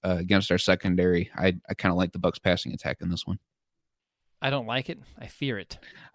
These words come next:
Speaker 1: Yeah.
Speaker 2: Let's go over to Nick. I'm gonna give him the Bears run defense versus that Buccaneer ground game.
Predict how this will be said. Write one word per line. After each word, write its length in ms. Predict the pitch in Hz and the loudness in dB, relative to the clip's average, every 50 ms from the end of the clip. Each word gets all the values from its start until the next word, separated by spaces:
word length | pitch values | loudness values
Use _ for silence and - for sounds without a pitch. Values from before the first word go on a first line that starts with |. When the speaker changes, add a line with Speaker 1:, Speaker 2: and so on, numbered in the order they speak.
| - _ _ _ _ _ _ - 104 - | -20 _ _ _ _ _ _ -18 -14 -8
Speaker 1:
Yeah. 280 | - 90 101 80 71 - - - - - - - _ _ _ _ _ _ _ _ _ _ _ - | -2 2 2 2 2 0 -4 -8 -14 -18 -20 -20 _ _ _ _ _ _ _ _ _ _ _ -18
Speaker 2:
Let's 200 | - - - - | -14 -14 -14 -8
go 220 | - - 165 160 | -4 0 2 2
over 140 | 160 139 143 127 | 2 2 0 -2
to 80 | 127 | -4
Nick. 440 | 110 110 113 123 120 107 95 92 - | -6 -4 -4 -2 -2 -4 -4 -6 -10
I'm 100 | 123 127 | -8 -6
gonna 140 | 135 143 139 | -4 -2 -2
give 140 | 139 139 131 | -2 -2 -2
him 120 | 135 127 | -4 -6
the 60 | 120 | -4
Bears 300 | 113 123 131 135 123 113 | -2 -2 -2 -2 -2 -2
run 140 | 123 120 123 | -4 -4 -2
defense 460 | 120 120 110 - 110 107 101 98 - | -4 -4 -6 -6 -6 -8 -8 -10 -10
versus 360 | - - 113 107 - - 110 101 | -8 -6 -6 -6 -6 -8 -10 -8
that 200 | 107 101 104 98 | -6 -6 -6 -6
Buccaneer 600 | 110 107 95 110 110 110 110 107 104 101 98 98 | -6 -8 -6 -8 -10 -10 -10 -8 -8 -10 -12 -12
ground 300 | - - 98 92 92 92 | -10 -10 -10 -10 -10 -12
game. 260 | 92 90 82 78 - | -18 -20 -20 -20 -20